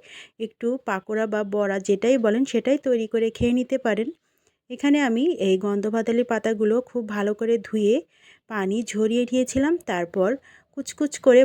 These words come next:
বটি দিয়ে কেটে নিয়েছি। এখন এখানে পৌনে এক চামচ লবণ দিয়ে খুব ভালো করে বেশ কিছুক্ষণ ধরে চটকে নিব। এখানে আমি দুই মুঠ পাতা নিয়েছিলাম, কুচি করে কেটে চটকে নেওয়ার পরে প্রায় এক মুঠ হয়ে গিয়েছে,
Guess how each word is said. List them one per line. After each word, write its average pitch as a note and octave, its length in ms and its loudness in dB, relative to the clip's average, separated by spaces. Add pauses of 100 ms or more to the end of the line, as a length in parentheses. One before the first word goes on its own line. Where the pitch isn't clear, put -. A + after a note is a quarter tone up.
বটি A3+ 260 4
দিয়ে A#3+ 200 2
কেটে B3 300 4
নিয়েছি। C4 360 0 (1800)
এখন A3 360 -4 (260)
এখানে A3+ 300 -2 (480)
পৌনে C4 240 -2 (100)
এক C4 160 -6
চামচ C4+ 500 -2 (180)
লবণ G3+ 300 2 (120)
দিয়ে G#3 180 4 (260)
খুব B3+ 140 -6 (140)
ভালো G#3 200 2 (100)
করে A3+ 180 0 (240)
বেশ C4+ 160 0 (100)
কিছুক্ষণ C4 420 -4
ধরে C4+ 120 4 (100)
চটকে C4+ 380 2
নিব। A3 140 0 (600)
এখানে C#4+ 300 2
আমি C#4+ 120 4 (120)
দুই C4 220 0
মুঠ C#4 120 2 (120)
পাতা F#3+ 320 -4
নিয়েছিলাম, B3+ 480 -2 (160)
কুচি B3 320 -8
করে C4 140 6 (120)
কেটে A#3+ 240 2 (140)
চটকে B3 360 -2
নেওয়ার B3 280 -6
পরে B3 180 0 (220)
প্রায় G#3 200 0 (140)
এক F3+ 80 -4 (100)
মুঠ F3+ 140 -6 (100)
হয়ে F3+ 220 0
গিয়েছে, F3+ 340 -4